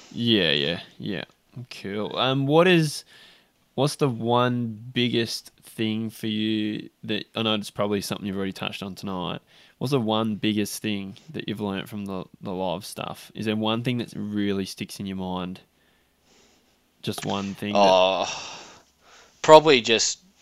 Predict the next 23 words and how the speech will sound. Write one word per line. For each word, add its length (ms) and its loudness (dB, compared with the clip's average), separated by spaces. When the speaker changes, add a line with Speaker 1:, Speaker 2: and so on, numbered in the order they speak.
Speaker 2:
try 320 4
and 100 0
fish 260 -4
those 220 -2
main 260 -2
bite 260 -4
windows 640 -4
and 180 0
try 260 4
and 120 -2
target 420 -2
active 340 -4
fish. 300 -8
Like, 160 -8
if 120 -12
you've 120 -12
got 180 -4
it 80 -6
or 80 -6
you 120 -10
don't 240 -6
have 160 -8
it. 120 -12